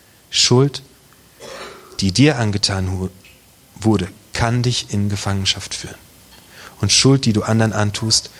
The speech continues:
führt dich auch in Gefangenschaft. Und dann gibt er ihnen einen Job. Am dritten Tag sagt er zu ihnen:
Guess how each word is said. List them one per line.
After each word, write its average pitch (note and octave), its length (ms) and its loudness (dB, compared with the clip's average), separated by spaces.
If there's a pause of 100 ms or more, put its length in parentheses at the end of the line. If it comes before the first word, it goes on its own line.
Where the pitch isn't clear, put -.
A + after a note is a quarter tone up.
(580)
führt - 400 0
dich - 240 -2
auch A2 220 0
in G#2 100 -2
Gefangenschaft. - 760 -6 (2250)
Und B2 140 2
dann C#3+ 180 2
gibt D3 200 -2
er C3 120 -2
ihnen C3 180 0
einen B2+ 160 -4
Job. - 240 -4 (1300)
Am A#2 140 -2
dritten E3 300 2
Tag C#3+ 240 2
sagt C3 280 0
er B2+ 100 2
zu - 140 -2
ihnen: A#2+ 320 0